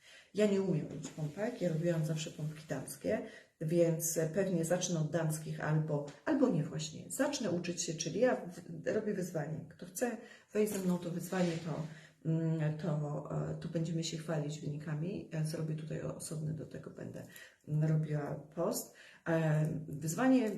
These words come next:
moje będzie polegało na tym, dla mnie i dla każdego, kto będzie chciał dołączyć, że będę robić codziennie, zacznę od pojedynczej pompki, ale prawidłowej, takiej, jak powinna wyglądać. Jedną dam radę,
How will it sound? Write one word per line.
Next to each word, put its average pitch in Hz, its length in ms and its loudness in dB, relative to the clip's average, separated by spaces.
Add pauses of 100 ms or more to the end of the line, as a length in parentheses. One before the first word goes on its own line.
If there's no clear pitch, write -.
moje 170 300 4
będzie 156 240 2
polegało 143 460 -2
na 143 160 -4
tym, 254 300 0
dla 143 300 2
mnie 151 200 -2 (100)
i - 40 -16
dla 156 120 0
każdego, 143 420 -6
kto - 160 -10
będzie 151 180 -2
chciał 147 220 -2
dołączyć, 151 480 0 (280)
że 165 360 0 (300)
będę 240 240 2
robić 190 320 -2
codziennie, 175 500 0
zacznę - 360 -2
od 165 120 -4
pojedynczej 175 840 0 (260)
pompki, 160 580 -4 (240)
ale 170 220 0
prawidłowej, 165 1200 -2 (680)
takiej, 180 400 0
jak 180 180 0
powinna 160 420 0
wyglądać. 151 600 -6
Jedną 160 460 2
dam 254 180 2
radę, 180 440 -2